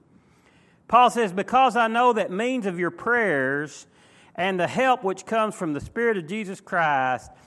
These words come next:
I am set free." Where did I say he was? He's in prison. He's bound and chained, but he says, "But I know by the means of your prayer and by the help that comes from the Spirit of Jesus Christ,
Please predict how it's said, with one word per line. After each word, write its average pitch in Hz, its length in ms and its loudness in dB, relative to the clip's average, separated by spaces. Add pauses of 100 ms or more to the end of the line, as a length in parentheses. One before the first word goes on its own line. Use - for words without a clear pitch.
(200)
I 185 240 0
am 135 160 -4
set - 400 -8
free." 127 540 -8
Where 151 220 -4
did 247 100 -2
I 233 100 2
say 240 280 -4
he 226 80 -6
was? 226 360 -2
He's 254 200 -4
in 254 140 -6
prison. 233 680 -10 (760)
He's 220 240 0
bound 269 460 4
and 262 140 -4
chained, 285 420 -2
but 190 80 -4
he 226 140 -2
says, 220 180 -8
"But 220 120 0
I 226 120 6
know 269 260 6
by 214 280 4 (240)
the 185 100 -2
means 277 360 2
of 240 100 -2
your 254 100 0
prayer 254 560 4
and 165 120 0
by 196 160 6
the 190 100 0
help 269 320 0
that 220 140 -4
comes 247 220 -2
from 214 160 -2
the 190 60 -4
Spirit 262 380 0
of 185 80 -6
Jesus 220 280 -8
Christ, 226 440 2